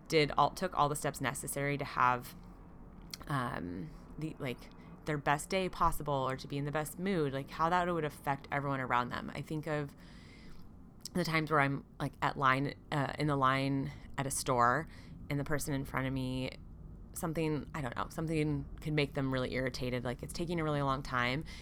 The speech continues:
and they choose to have a good attitude about it, and they can, like, joke with the people around them or are really kind to the teller or the checkout person, and how much that aff-, like,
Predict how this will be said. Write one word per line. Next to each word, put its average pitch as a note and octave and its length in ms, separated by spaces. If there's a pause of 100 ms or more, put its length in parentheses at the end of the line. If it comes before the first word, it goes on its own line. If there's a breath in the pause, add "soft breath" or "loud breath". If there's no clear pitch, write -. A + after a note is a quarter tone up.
(160 loud breath)
and D3 140
they D3 100
choose C#3+ 260
to - 80
have B2+ 180
a B2+ 40
good B2 200
attitude B2+ 420
about E3 280
it, E3+ 240
and C3 140
they B2 80
can, A#2+ 140
like, A#2 200
joke C3 300
with C3 100
the - 80
people B2 320
around G#3 320
them F#3 360 (300 loud breath)
or C#3+ 80
are C3 140
really C3 220
kind B2 440
to - 120
the - 120
teller F#3+ 540
or D#3 80
the C3+ 100
checkout F#3 420
person, D3+ 540 (400 loud breath)
and D#3+ 120
how D3+ 240
much D#3+ 240
that D3+ 220
aff-, - 340
like, C#3 120